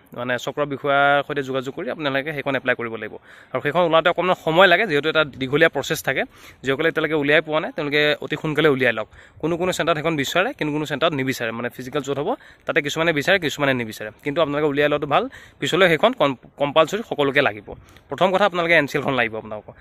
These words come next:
এন চি এলখন কেনেকৈ বনাব লাগে, তাৰ ভিডিঅ' মই আগতে বনাই ৰাখিছোঁ, লিংক মই দি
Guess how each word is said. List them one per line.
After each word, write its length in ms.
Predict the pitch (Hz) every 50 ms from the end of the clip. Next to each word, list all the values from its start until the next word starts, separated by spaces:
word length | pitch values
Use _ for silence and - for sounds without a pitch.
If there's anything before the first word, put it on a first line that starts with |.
| - - - -
এন 100 | - 147 147
চি 60 | 147
এলখন 140 | 170 185 185
কেনেকৈ 280 | - 170 151 151 147 180
বনাব 220 | 180 180 170 170 175
লাগে, 140 | 185 208 - 180
তাৰ 80 | 160 147
ভিডিঅ' 220 | 143 147 156 156
মই 80 | 160 147
আগতে 160 | 131 139 139
বনাই 220 | 135 135 131 135 147
ৰাখিছোঁ, 260 | 147 - - - 294 262
লিংক 200 | 165 139 143 147 151
মই 80 | 147 147
দি 100 | 143 131